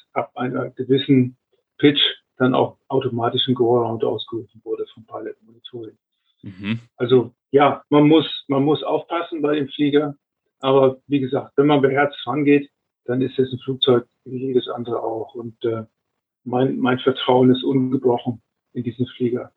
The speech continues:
Speaker 1: Mir ist natürlich auch bekannt, und ich hab's ja selber miterlebt, als, äh,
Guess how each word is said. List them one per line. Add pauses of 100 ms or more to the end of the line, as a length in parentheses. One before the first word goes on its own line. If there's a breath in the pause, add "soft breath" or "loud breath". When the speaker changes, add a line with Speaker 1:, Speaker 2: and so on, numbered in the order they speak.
(640 loud breath)
Speaker 1:
Mir
ist
natürlich
auch
bekannt,
und
ich
hab's
ja
selber
miterlebt, (680)
als, (140)
äh,